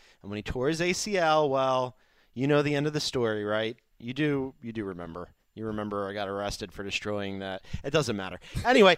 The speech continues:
<laughs> I'm sick of this separation. My mom's couch is really uncomfortable, and her grilled cheese sandwiches taste like garbage."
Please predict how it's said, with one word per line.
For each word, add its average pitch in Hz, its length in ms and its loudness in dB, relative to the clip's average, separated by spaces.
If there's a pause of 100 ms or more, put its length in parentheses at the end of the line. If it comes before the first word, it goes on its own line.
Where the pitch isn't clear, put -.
<laughs> - 120 6
I'm 240 140 4
sick 285 260 6
of 254 60 6
this 214 120 6
separation. 196 720 8
My 156 120 4
mom's 190 340 6
couch 170 320 4
is 143 140 0
really 160 240 8
uncomfortable, 156 680 4
and 131 80 2
her 123 80 2
grilled 156 340 2
cheese 175 280 -2
sandwiches 190 480 4
taste 269 280 6
like 214 160 6
garbage." 269 760 8